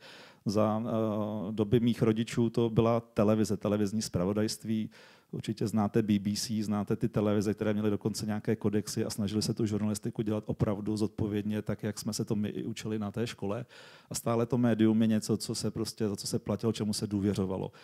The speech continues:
Ta dnešní doba, eh, jakoby trošku zpřevracela, eh, to postavení médium versus člověk, protože vlastně dneska,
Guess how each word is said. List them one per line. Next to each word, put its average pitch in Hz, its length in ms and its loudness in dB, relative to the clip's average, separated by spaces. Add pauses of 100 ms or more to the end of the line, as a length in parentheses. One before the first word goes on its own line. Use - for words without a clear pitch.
(320)
Ta 113 120 0
dnešní 120 460 0
doba, 101 400 4 (160)
eh, 101 200 -2
jakoby 107 300 -2
trošku 117 320 0
zpřevracela, 117 1040 2
eh, 113 200 -2
to 120 100 -4
postavení 113 720 2
médium 110 520 2
versus 107 360 -2
člověk, 107 480 0
protože 110 420 -2
vlastně 110 320 0
dneska, 113 440 0